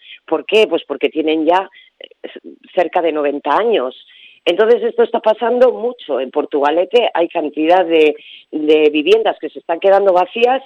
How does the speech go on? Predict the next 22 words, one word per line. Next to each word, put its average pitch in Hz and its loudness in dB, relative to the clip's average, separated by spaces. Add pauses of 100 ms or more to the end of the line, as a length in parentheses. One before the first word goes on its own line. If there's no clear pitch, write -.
(120)
y, 160 -4 (360)
y - -2
seguimos 233 -2
construyendo. 139 -4
Mm, 151 -2
¿por 180 -2
qué 269 0
seguimos 143 -6
construyendo? 139 -4
¿Por 139 -4
qué 190 0
no - 0
paramos? 139 -2
¿Por 139 -6
qué 190 -6
no 214 0
reflexionamos? 135 -6 (340)
Luego, 226 2
por 226 0
otra 220 0
parte, - -2 (520)
ves 233 2